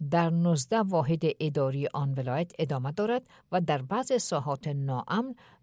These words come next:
تا کنون آغاز نشده است. کارکنان صحی آنان از تمام باشندگان مرکز و ولسوالی‌های غزنی می‌خواهند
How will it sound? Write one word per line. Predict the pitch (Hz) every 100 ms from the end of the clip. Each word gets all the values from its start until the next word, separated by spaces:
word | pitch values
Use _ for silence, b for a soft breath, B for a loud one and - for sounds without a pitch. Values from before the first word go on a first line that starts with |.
| _ -
تا | 151
کنون | - 156 190 262 -
آغاز | 143 160 170 170
نشده | 165 202 - 113
است. | 92 - - b b b b b
کارکنان | - 240 233 240 262 269 247
صحی | - 190 214
آنان | - 175 180 180
از | - 151 -
تمام | 196 196 233 208
باشندگان | 135 139 - 151 135 156 151
مرکز | 135 160 160 - 233 226 B B B
و | 180
ولسوالی‌های | 170 180 180 - 175 170 160 226 147
غزنی | 135 131 156
می‌خواهند | 160 180 208 233